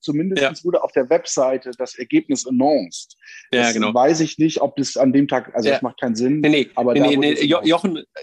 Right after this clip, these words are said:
Speaker 2: also ich, ich weiß es ziemlich genau, weil Jochen und ich hatten vorher, glaub ich, zwei Folgen und wir haben am Tag nach dem Fintech des Jahres, ehrlich gesagt, noch einen relativ dicken Kopf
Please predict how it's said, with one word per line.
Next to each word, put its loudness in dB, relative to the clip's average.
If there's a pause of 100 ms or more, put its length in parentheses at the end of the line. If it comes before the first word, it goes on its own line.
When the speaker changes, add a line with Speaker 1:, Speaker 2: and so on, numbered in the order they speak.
(140)
Speaker 2:
also 0
ich, 0
ich -2
weiß 2
es -2
ziemlich -4
genau, 0
weil 0
Jochen -4
und -8
ich -8
hatten -6
vorher, 2
glaub 0
ich, -4
zwei 0
Folgen 0
und -2
wir 0
haben -4
am 0
Tag -4
nach 0
dem -4
Fintech 0
des -8
Jahres, -4
ehrlich -2
gesagt, -2
noch 0
einen 4
relativ -6
dicken -8
Kopf -6